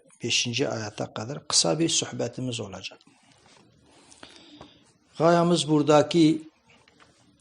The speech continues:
bu ayeti tefsiriyle alakalı iki tane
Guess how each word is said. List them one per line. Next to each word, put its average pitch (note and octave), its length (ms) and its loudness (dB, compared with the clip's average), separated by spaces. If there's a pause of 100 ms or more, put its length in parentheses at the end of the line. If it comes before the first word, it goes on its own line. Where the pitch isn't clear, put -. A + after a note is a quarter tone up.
(160)
bu D3+ 360 2
ayeti C#3 440 2
tefsiriyle B2+ 680 0
alakalı A2+ 680 -4 (2000)
iki F3+ 300 -2
tane E3 400 4